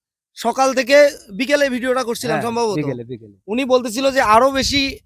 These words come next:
Speaker 1: ইনকাম করতে হবে, ওনার সংসারে কিছু টাকার প্রয়োজন। তো সেখান থেকে আমাদের ব্যক্তিগত অর্থায়ন থেকে আপনাকে কিছু টাকা দিয়েছিলাম।
Speaker 2: হ্যাঁ, দিয়েছিলাম।
Speaker 1: আর সেই ভিডিওটি আমি পাবলিশ করার সঙ্গে সঙ্গে আপনারা,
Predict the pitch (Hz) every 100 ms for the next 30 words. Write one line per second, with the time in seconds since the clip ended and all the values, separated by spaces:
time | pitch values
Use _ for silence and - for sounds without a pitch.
0 | - 214 233 240 233 233 240 240 269 247
1 | 226 220 226 220 233 240 214 233 226 220
2 | 214 233 240 190 139 _ _ _ _ _
3 | - 220 233 202 - 220 262 254 254 240
4 | 233 240 262 226 220 254 233 233 240 202
5 | - 240 240 247 247 220 233 214 226 226
6 | 247 233 233 202 190 139 160 135 127 107
7 | 101 _ _ _ _ - 214 202 285 311
8 | 294 285 277 269 247 247 247 - _ _
9 | 226 233 254 - 254 247 - 247 247 233
10 | 233 262 220 240 233